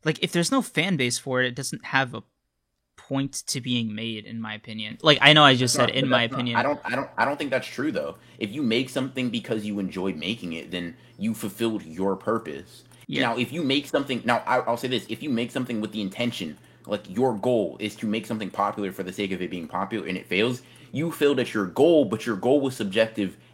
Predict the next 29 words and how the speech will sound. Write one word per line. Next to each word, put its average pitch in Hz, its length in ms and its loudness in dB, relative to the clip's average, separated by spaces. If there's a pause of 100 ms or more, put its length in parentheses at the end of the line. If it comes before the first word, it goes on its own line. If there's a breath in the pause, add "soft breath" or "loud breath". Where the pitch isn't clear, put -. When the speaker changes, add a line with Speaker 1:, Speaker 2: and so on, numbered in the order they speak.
Speaker 2:
anyway. 110 340 2
It's 95 160 -6
not 143 120 4
objectively 104 600 0
a 92 100 -2
good 98 320 -6
goal. 92 480 -2 (260 soft breath)
It's 139 80 4
Speaker 1:
It's 147 80 2
Speaker 2:
just 131 160 -4
a 120 100 -2
goal 113 300 0
you 101 300 2
had, 87 540 -2
and 110 140 0
you 113 240 0
ascribed 104 400 0
value. 87 560 -4 (340)
Speaker 1:
Yeah, 147 380 -2 (160)
so 156 500 4 (200)
the 156 240 -2
point 214 220 2
I'm 202 60 2
trying 180 200 -2
to 147 60 0
make 135 340 -2
is 123 140 -6
just - 340 -6
that 120 320 0